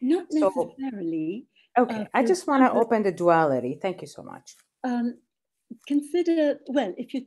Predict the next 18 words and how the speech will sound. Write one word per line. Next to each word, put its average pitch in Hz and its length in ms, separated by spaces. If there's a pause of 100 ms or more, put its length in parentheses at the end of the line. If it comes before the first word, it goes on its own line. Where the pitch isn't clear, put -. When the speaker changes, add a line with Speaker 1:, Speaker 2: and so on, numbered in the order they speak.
Speaker 1:
think 330 200
of 240 120
duality 220 640
as 190 280
in 214 160
terms 208 320
of 175 140
good 185 140
and 185 180
bad, - 400 (920)
um, 190 500 (580)
if 247 120
someone 370 340
is - 180
being 233 320
tortured, - 640 (960)
that's 320 320
not 320 240